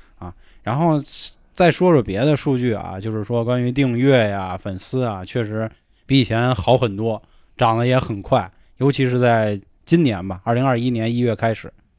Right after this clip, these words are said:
涨了不少，这个也是让我挺欣慰的。我也觉得说这行我们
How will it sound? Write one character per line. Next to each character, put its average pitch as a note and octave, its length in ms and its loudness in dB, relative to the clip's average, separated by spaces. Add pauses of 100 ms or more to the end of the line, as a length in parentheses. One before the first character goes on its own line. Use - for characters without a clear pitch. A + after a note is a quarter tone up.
(300)
涨 G2 180 -2
了 G2 80 -2
不 A2 120 -2
少， - 200 -12 (440)
这 A#2+ 180 -2
个 G#2 220 -4
也 G2 180 -6
是 A#2 100 -4
让 B2 220 0
我 F#2+ 260 -8
挺 G#2+ 220 -8
欣 B2+ 180 0
慰 A#2 200 -2
的。 F2 100 -8
我 G#2+ 140 -2
也 A#2 100 0
觉 G2 160 -6
得 A2 160 -2
说 A2 260 -4 (280)
这 A#2+ 180 0
行 G#2+ 320 -2
我 G2 100 -4
们 G#2+ 380 -6